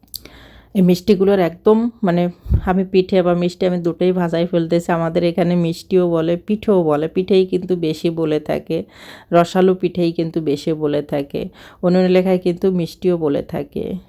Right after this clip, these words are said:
এই জন্য আমি কিন্তু বেশিরভাগ মিষ্টি পিঠে দুটোই ভাজাই ফেলতেছি। এখানে কোনো আপনারা don't mind, আহ, কোনো কিছু মনে করবেন না। আমার চিনি শিরাটা কিন্তু এখন হালকা গরম আছে দেখেই বুঝতে পারছেন। তারপরে একটু আমি কুসুম গরম করে নেব।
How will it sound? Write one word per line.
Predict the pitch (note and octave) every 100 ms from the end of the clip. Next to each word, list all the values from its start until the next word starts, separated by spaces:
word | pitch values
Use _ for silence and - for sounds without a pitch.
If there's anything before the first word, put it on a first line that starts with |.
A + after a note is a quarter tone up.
| -
এই | F3 E3+
জন্য | F#3 F#3
আমি | F#3
কিন্তু | F#3 F#3
বেশিরভাগ | F3+ E3+ F3+ F3 F3
মিষ্টি | E3 D#3+ - F3+
পিঠে | F3 D#3 E3+
দুটোই | D#3 D#3 E3+
ভাজাই | E3 D#3 D3+
ফেলতেছি। | D3+ D#3+ F#3+ E3+
এখানে | D#3+ D#3+
কোনো | E3 D#3
আপনারা | D3 - D#3 D3+
don't | D3+ D3+
mind, | D#3 G#3
আহ, | - - - - - D3+ C#3+
কোনো | D#3 D#3+
কিছু | D#3 E3
মনে | D#3 D3+ D#3
করবেন | D3+ C#3+ D3
না। | D#3 -
আমার | F3+ F3+
চিনি | - F3+
শিরাটা | F#3 F3+ F3+
কিন্তু | F#3 F#3+
এখন | F3 D#3+ F#3
হালকা | D#3 D#3+ D#3 D#3 F3
গরম | E3 E3+ F3
আছে | E3 - E3+
দেখেই | D#3+ D#3 F3
বুঝতে | E3+ E3+ F3+
পারছেন। | F3+ G#3
তারপরে | F3+ D#3 F3 E3+
একটু | E3+ -
আমি | F#3 F3
কুসুম | D#3 - D#3+
গরম | D#3+ D#3 E3+
করে | - D#3+ D3+
নেব। | D3 D#3+ D#3